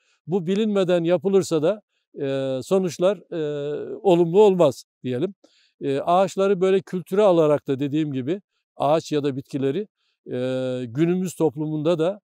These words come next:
yaygın olarak yararlandığını, yararlandığımızı söyleyelim. Başka bir yararlanma biçimi de şu olabilir. E, Türkiye'de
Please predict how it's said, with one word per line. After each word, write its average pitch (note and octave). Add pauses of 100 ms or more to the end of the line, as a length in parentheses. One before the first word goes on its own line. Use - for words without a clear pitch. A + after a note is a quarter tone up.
(220)
yaygın D#3+
olarak D#3+ (320)
yararlandığını, D3+
yararlandığımızı C#3+
söyleyelim. D3 (340)
Başka G3
bir G#3+
yararlanma E3+
biçimi G3+
de G#3+
şu -
olabilir. D#3+ (640)
E, D3 (760)
Türkiye'de G3+